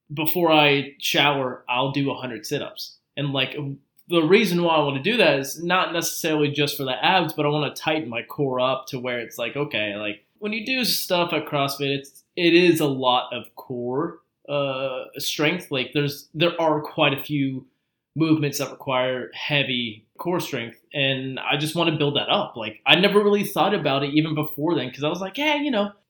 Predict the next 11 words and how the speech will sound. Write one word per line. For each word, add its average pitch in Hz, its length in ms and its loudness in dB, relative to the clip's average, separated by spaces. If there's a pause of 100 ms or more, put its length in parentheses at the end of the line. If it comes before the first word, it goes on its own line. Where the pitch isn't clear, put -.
(100)
I, 262 340 -2
it's 208 380 -2
not 170 180 0
that 147 100 0
big 143 160 2
of 127 40 -10
a 113 40 -12
deal." 113 280 -4
But 127 360 -2 (140)
what, 160 600 0 (180)
after 151 640 2